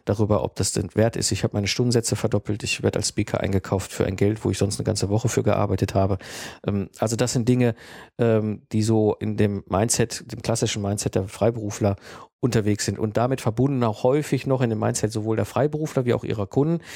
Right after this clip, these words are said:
eben Anwesenheit zählt. Ich kann nur abrechnen, wenn ich im Projekt anwesend bin.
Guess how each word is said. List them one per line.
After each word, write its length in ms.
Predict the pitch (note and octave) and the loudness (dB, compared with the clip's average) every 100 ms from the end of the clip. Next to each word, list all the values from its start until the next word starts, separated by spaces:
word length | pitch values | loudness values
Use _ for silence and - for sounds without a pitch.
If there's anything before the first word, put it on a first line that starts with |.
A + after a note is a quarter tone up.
| - - | -16 -2
eben 180 | - B2 | 0 0
Anwesenheit 560 | - B2 A#2+ A2 G#2 - | 0 2 2 4 2 2
zählt. 320 | - E2+ - | 2 0 -4
Ich 100 | - | -6
kann 220 | - C3+ | -4 0
nur 220 | E3 F#3 | 2 2
abrechnen, 520 | C#3 - C#3 - C#3 | 0 0 -2 0 0
wenn 120 | B2 A#2 | 0 -2
ich 160 | A2+ | -4
im 80 | A#2 | -8
Projekt 340 | - G2+ - | -2 -2 0
anwesend 400 | - F3 F3 E3 | -6 0 0 2
bin. 220 | D#3 E3 | 0 0